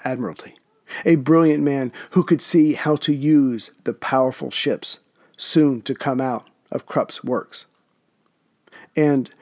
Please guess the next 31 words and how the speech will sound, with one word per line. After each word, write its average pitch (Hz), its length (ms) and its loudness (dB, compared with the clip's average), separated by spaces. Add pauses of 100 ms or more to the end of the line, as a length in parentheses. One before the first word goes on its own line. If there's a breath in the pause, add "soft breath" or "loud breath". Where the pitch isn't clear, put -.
Fritz - 320 2
then 151 300 2
bought 135 420 0
a 139 60 -2
shipyard 127 600 -2 (100)
in 139 140 -4
Kiel. 127 400 0 (580 loud breath)
Soon 170 380 4
Crumpenier 147 680 0
were 147 80 0
swarming 143 520 0
all 143 320 2
over 127 380 -4 (120)
like 135 280 -4
ants. 131 420 -8 (540)
The 151 100 2
results 135 600 0 (400)
would 170 160 2
astound 117 420 -2
the 101 80 -10
world. 101 400 -10 (1120 loud breath)
But 180 120 2
before 170 420 0
glory, 147 440 2 (280)
before 151 320 2
a 139 80 2
navy 139 320 0
could 131 180 -6
be 127 120 -2
put 135 160 -6
together, 123 480 -6